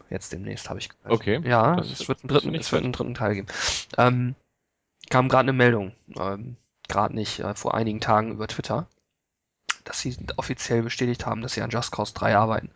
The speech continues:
Speaker 1: Und das auch, äh, gegebenenfalls in nächster Zeit mehr zu sehen ist.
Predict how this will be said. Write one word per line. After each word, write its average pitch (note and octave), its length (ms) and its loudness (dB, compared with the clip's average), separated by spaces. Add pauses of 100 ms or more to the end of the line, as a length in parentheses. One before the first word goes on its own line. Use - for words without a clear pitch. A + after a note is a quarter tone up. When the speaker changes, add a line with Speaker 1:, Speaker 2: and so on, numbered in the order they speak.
(480)
Speaker 1:
Und G#2 100 -6
das A2+ 180 0
auch, - 420 2
äh, C#3+ 300 6 (800)
gegebenenfalls B2+ 720 4
in A#2+ 280 -4 (720)
nächster A#2+ 300 0
Zeit - 540 4 (460)
mehr A#2 220 4
zu - 140 -4
sehen G#2 260 -4
ist. - 180 -10